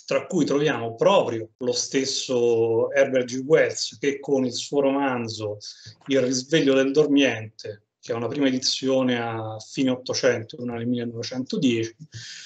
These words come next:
potremmo quasi definirlo la prima distopia moderna, perché troviamo appunto il dormiente che si risveglia in un secolo dopo,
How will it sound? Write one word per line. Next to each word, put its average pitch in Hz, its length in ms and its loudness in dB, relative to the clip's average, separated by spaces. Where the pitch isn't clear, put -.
potremmo 165 400 6
quasi 170 260 4
definirlo 147 520 0
la 123 100 2
prima 135 220 -4
distopia 127 500 -2
moderna, 117 540 0
perché - 400 -8
troviamo 135 840 0
appunto 120 400 -8
il 127 140 -8
dormiente 135 600 2
che 117 100 -8
si - 180 -6
risveglia 127 480 -4
in 117 60 -8
un 117 80 -8
secolo 147 440 -2
dopo, 123 440 -2